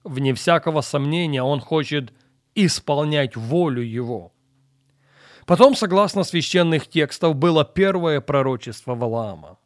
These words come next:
а потом второе, после которого у Валаама с Валааком состоялся очень конкретный разговор.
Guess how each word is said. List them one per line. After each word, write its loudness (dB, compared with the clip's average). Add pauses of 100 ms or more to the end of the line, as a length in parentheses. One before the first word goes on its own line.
(680)
а -6
потом 2
второе, 0 (680)
после 2
которого 4
у 2
Валаама 2
с -12
Валааком 0
состоялся 0 (160)
очень 0
конкретный -4 (100)
разговор. -6